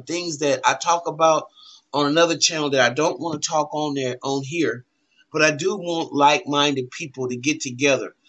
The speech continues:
because we gotta look out for our refuge. We really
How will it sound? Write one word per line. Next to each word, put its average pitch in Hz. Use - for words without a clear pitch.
because 123
we 156
gotta 143
look 143
out 131
for 117
our 120
refuge. 131
We 156
really 143